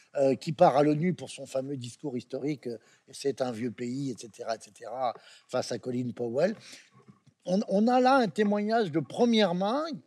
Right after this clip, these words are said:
qui est, qui est pour l'histoire passionnant, puisqu'on a tout le déroulé. Et vous, vous, c'est intéressant parce qu'on va terminer là-dessus. Vous, vous expliquez que, euh,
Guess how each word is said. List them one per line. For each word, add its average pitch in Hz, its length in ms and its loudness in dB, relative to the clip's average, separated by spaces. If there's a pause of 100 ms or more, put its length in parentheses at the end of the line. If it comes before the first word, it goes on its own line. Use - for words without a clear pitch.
(120)
qui 160 160 -2
est, 147 220 -2
qui - 80 -8
est 143 40 -8
pour 156 200 -6
l'histoire 170 400 -2
passionnant, 202 500 -4
puisqu'on 151 320 -16
a 123 80 -8
tout 208 220 -8
le 185 60 -2
déroulé. 165 480 -6 (640)
Et 151 60 4
vous, 233 320 4
vous, 175 120 -2 (120)
c'est 208 220 -6
intéressant 214 420 0
parce 247 120 -8
qu'on 202 280 4
va 180 80 0
terminer 196 280 0
là-dessus. 233 400 2
Vous, 185 180 0
vous 185 220 0
expliquez 226 580 -2 (560)
que, 202 380 8 (340)
euh, 165 340 2